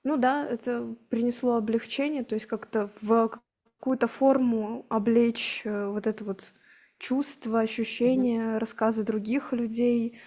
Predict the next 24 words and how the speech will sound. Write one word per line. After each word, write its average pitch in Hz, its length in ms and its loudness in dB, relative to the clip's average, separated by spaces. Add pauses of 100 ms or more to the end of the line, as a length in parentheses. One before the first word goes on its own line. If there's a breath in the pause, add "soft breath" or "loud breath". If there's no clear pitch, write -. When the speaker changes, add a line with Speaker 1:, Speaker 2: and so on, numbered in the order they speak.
(160 loud breath)
Speaker 1:
что - 240 -20
ты 247 120 2
не 233 180 2
один. 233 460 0
И 247 40 -4
как 226 220 -4
бы 214 120 -8
вот, 220 180 0
а, 233 280 0 (100)
один 240 320 0
из 240 80 -8
таких, - 520 -6
э, 208 300 -8 (120)
посылов, 285 560 0 (640 loud breath)
наверное, 233 440 0
в 220 80 -20
том, 240 240 -2
что 233 240 -10
вот 214 140 -8
как - 200 -16
раз 220 440 -4 (580 soft breath)
это 214 800 -2 (400)
такое, 226 500 0 (320 soft breath)
а, 220 140 -6